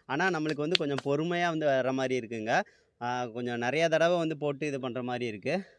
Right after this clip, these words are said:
சரி, ஓகே, இந்த அளவுக்கு வந்ததே எனக்கு வந்து பெருசு தாங்க. ஆ,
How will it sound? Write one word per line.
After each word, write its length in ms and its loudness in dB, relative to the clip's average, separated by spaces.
சரி, 220 -4
ஓகே, 160 -2
இந்த 240 0
அளவுக்கு 240 2
வந்ததே 260 -2
எனக்கு 260 -4
வந்து 140 -4
பெருசு 280 -6
தாங்க. 380 -2
ஆ, 360 -2